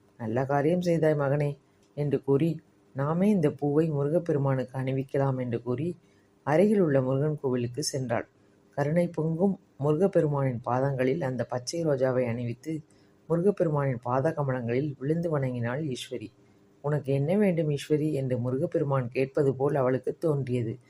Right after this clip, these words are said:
"உன் பாத கமலங்களை ஸ்பரிசிக்கும் இந்த உறவு ஒன்றே போதும் அப்பனே முருகா" என்று மனதிற்குள் சொல்லிக் கொண்டாள் ஈஸ்வரி.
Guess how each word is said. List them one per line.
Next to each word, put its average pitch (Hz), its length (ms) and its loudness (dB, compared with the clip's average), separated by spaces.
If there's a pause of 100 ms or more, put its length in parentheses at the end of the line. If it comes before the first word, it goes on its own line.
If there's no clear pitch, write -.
(300)
"உன் 139 180 -4
பாத 147 420 2
கமலங்களை 135 480 2 (160)
ஸ்பரிசிக்கும் 135 600 -4
இந்த 123 240 0
உறவு 147 300 2
ஒன்றே 160 340 2
போதும் 139 400 2
அப்பனே 127 360 -4
முருகா" 127 480 -4 (420)
என்று 131 300 -4
மனதிற்குள் 143 540 -2
சொல்லிக் 131 360 -4
கொண்டாள் 127 340 -2
ஈஸ்வரி. 131 480 -4